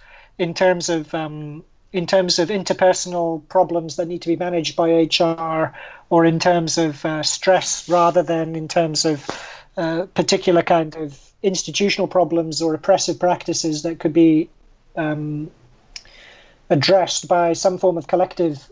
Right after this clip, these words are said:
action or improvement in industrial relations. So, you know, I mean, I think that is a genuine thing, but I don't, you know, it's not as if you could, uh, change, you know, it's not about changing the way in which we think about stress. It's rather to see that stress is a misconception of the problem.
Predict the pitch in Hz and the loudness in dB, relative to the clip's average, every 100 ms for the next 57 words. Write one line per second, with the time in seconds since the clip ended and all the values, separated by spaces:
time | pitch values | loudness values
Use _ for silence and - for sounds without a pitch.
0 | - 185 - - 175 160 156 156 160 160 | -4 -4 -2 0 0 0 -2 0 0 4
1 | 180 175 156 165 156 170 - 175 160 165 | 2 2 -4 -4 0 0 0 0 2 2
2 | 175 170 156 147 - - - - - _ | 2 2 -2 -6 -12 -14 -20 -20 -20 _
3 | - 208 196 320 392 226 190 202 208 226 | 2 4 4 0 -6 -2 2 4 2 4
4 | 220 208 190 185 208 196 190 180 196 196 | 4 4 0 0 2 2 2 -2 0 -2
5 | 143 - 135 - - - - - 175 220 | -2 -16 -20 -16 -14 -8 0 2 4 2
6 | 220 - 220 202 185 185 208 220 214 196 | 2 -4 -8 -4 -2 -4 0 2 2 0
7 | 175 185 - 190 180 196 160 - - _ | 2 0 0 -8 0 0 0 -4 -20 _
8 | _ _ _ - 180 175 175 170 202 381 | _ _ _ -8 -6 -6 -6 -6 -8 -10
9 | - - 202 214 214 185 - 196 190 185 | -8 0 2 2 0 -4 -6 -8 -6 -2
10 | 220 214 190 196 202 196 185 165 180 180 | 0 2 2 2 0 -2 -2 0 0 -2
11 | 185 185 170 170 - 202 147 - - - | -2 -2 -2 -2 -2 -2 -2 -4 -12 -16
12 | - - - 170 180 202 202 196 185 - | -20 -10 -4 0 4 4 4 0 -2 0
13 | 180 170 180 175 185 - 190 185 - 180 | 0 0 0 0 -2 -2 2 2 2 -4
14 | 170 - 190 175 180 175 170 165 170 180 | -4 -2 -2 -2 0 0 0 0 -2 -2
15 | 196 - 196 180 202 196 180 165 147 196 | -2 0 -2 0 2 2 -2 -4 -2 0
16 | 165 147 147 | 0 -2 -12